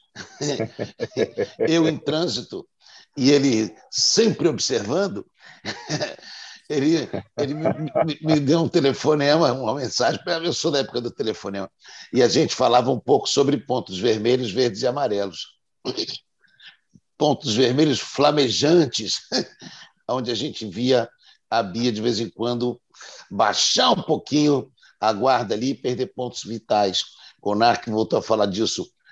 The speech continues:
agora há pouco, quando, quando a gente, eh, eh, quando, quando mencionou em que momento veio a dupla falta, né? A gente lembra do Guga, por exemplo, quando sacava em quinze quarenta,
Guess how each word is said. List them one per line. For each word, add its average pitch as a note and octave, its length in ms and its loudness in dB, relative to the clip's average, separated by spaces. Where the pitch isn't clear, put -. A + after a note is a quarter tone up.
agora A2 260 2
há G2+ 40 0
pouco, - 380 0
quando, G2+ 560 0
quando G#2+ 180 -2
a - 20 2
gente, G#2 300 -2
eh, G2+ 400 0
eh, F2 220 -2
quando, - 260 -8
quando A#2 240 0
mencionou A#2+ 640 2
em D3+ 160 0
que - 320 -2
momento D3+ 680 0
veio A#2 160 -2
a G#2+ 40 -6
dupla F#2 260 -8
falta, A2+ 400 -2
né? A#2 180 -8
A - 20 -6
gente G#2 280 -4
lembra A#2 240 4
do A2 120 0
Guga, G#2+ 380 0
por A2+ 160 -2
exemplo, G#2 540 -4
quando A2+ 220 -2
sacava A2 360 2
em A2+ 120 -2
quinze A2+ 320 -4
quarenta, A2+ 640 0